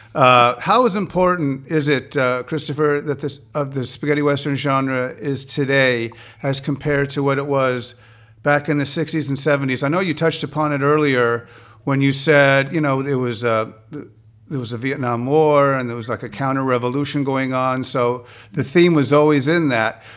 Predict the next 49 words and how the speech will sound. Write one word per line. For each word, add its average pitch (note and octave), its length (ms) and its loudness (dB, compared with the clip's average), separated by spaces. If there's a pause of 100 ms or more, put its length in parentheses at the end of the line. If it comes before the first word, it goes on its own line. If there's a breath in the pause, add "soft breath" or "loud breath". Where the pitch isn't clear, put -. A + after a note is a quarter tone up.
But F3 120 0
w-, F3 180 -2
upon G3+ 400 0
today's F3+ 560 2
eyes, B2 520 0
I D3+ 120 -2
don't D3+ 100 -2
know C3+ 180 0
if, - 160 -14 (120)
it D#3+ 60 -10
doesn't D3 280 0
matter C#3 220 2
what C3 160 -2
age C#3+ 280 0
you B2 120 0
are, B2 120 4
you B2 100 -2
can C3 120 -4
be A#2+ 100 -4
thirty, B2+ 320 -2
forty, B2+ 320 -2
fifty, B2+ 420 -4
but C3 120 -4
when C#3 140 -2
you C3 140 -4 (280 loud breath)
put G#3+ 180 6
in G#3 140 6
the E3+ 80 4
Blu-ray D3+ 460 4
or C#3+ 100 4
the B2 120 0
D C#3+ 200 2
V C#3 160 2
D C3+ 320 2
and A2+ 220 -2 (420 soft breath)
you C3+ 120 -2
watch C#3+ 300 4
a D3+ 40 2
Leone C#3+ 420 2
movie, C3+ 460 2
you B2+ 140 2
watch C3 260 2
The C#3 100 -2
Great C#3 300 0
Silence B2+ 580 0
or C3+ 80 -2
Day C3+ 260 0
of B2 120 2
Anger, B2 500 2